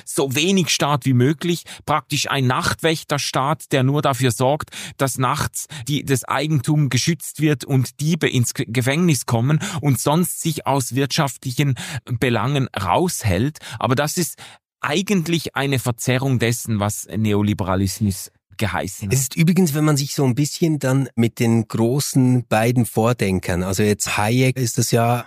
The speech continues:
Speaker 1: Mhm.
Speaker 2: ähm, im zwanzigsten Jahrhundert ganz entscheidender Theoretiker und Milton Friedman auseinandersetzt, dann merkt man schon, dass auch das wieder sehr, sehr verkürzt ist.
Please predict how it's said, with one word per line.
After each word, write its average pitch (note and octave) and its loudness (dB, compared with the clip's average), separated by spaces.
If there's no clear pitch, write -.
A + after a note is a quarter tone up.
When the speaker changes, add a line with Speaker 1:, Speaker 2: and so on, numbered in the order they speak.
Speaker 1:
Mhm. G#2+ 2
Speaker 2:
ähm, G#2 2
im A2 -8
zwanzigsten A#2 0
Jahrhundert A2+ 4
ganz A2+ 0
entscheidender A2+ 0
Theoretiker A2 2
und G2+ 0
Milton G#2 4
Friedman A2 2
auseinandersetzt, G#2 0
dann A2 2
merkt G#2+ 0
man A#2 0
schon, A#2+ 2
dass A#2 -2
auch A2+ -2
das B2 0
wieder A2+ 2
sehr, B2 2
sehr A#2 0
verkürzt - 0
ist. - -12